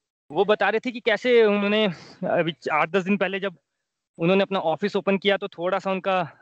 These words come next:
भगवान की तरफ ध्यान कम हो गया था। And obviously, obvious reason थे, छह महीने बाद ऑफिस ओपन किया है, ऑफिस का प्रेशर, वो इतने बड़े लॉयर हैं, उनके बड़े सारे केसेस हैं, ये डेट लेनी है, वो डेट लेनी है। तो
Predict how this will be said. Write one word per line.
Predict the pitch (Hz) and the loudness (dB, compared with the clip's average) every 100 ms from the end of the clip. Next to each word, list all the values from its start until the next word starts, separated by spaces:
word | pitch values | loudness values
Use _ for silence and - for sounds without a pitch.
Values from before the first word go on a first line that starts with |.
| 170 | -6
भगवान | 143 139 143 160 | -2 2 2 0
की | 175 | 0
तरफ | 196 | -2
ध्यान | 135 151 151 190 | -2 -2 -2 -2
कम | 196 | -4
हो | 175 | -4
गया | 156 165 | -2 -2
था। | 180 175 - _ _ _ - | -2 -4 -6 _ _ _ -2
And | 190 | 0
obviously, | 208 226 262 | 0 -2 -2
obvious | 233 175 202 202 | 0 0 0 2
reason | 202 202 202 | 2 2 2
थे, | |
छह | 196 - 180 | -2 0 2
महीने | 180 185 | 2 2
बाद | 175 165 | 0 -2
ऑफिस | 147 170 | -2 -4
ओपन | 165 175 170 | -4 -2 -2
किया | 170 160 | 0 0
है, | 147 151 | 2 -2
ऑफिस | 131 165 | -2 -4
का | 170 | -2
प्रेशर, | 147 151 170 160 151 - _ _ _ _ _ | -2 -2 0 0 -2 -8 _ _ _ _ _
वो | 131 147 - | -2 0 0
इतने | 147 165 | -4 -2
बड़े | 151 156 | -2 -2
लॉयर | 143 143 151 | 0 0 0
हैं, | 151 | 0
उनके | 151 143 151 139 | 0 0 0 -2
बड़े | 123 - 147 | -2 -4 -4
सारे | 165 165 | -2 -6
केसेस | 151 143 - 175 | -6 -6 -2 0
हैं, | 151 156 | 2 0
ये | 147 151 151 | -2 -2 -2
डेट | 147 151 | 0 0
लेनी | 156 151 | 0 0
है, | 151 | 0
वो | 131 156 | 0 -2
डेट | 151 151 151 | 0 -2 0
लेनी | 143 | -2
है। | 160 | 0
तो | 196 185 | 0 -2